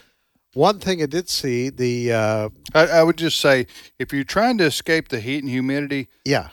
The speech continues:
Speaker 2: in the summertime, going from Mississippi to South Carolina is not,
Speaker 1: <laughs>
Speaker 2: i-, i-, is not gonna do it, Fred.
Speaker 1: No, it's not, no. We, we didn't escape the heat.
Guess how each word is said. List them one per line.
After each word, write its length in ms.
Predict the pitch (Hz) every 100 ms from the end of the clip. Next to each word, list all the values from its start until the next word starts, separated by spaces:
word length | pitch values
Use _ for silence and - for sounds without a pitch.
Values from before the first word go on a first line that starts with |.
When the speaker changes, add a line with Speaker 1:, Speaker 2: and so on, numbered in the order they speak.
| -
Speaker 2:
in 80 | 131
the 60 | 127
summertime, 600 | 147 143 151 147 151 143
going 280 | 135 170 175
from 160 | 147
Mississippi 580 | 147 135 131 - 143 127
to 80 | 113
South 360 | - 135 131 -
Carolina 360 | 127 127 127 104
is 100 | 117
not, 300 | 123 202 -
Speaker 1:
<laughs> 40 |
Speaker 2:
i-, 200 | 185 139
i-, 160 | 151 143
is 300 | 143 135 -
not 200 | 147 139
gonna 200 | 131 127
do 180 | 131 123
it, 80 | 107
Fred. 360 | - 113 113 - _ 127
Speaker 1:
No, 420 | 135 139 143 139
it's 220 | 131 -
not, 200 | 143 139
no. 320 | 120 123 113 - _ -
We, 200 | 127 139
we 180 | 127
didn't 300 | 127 151 139
escape 400 | 135 - 139 117 104
the 100 | 110
heat. 280 | 117 95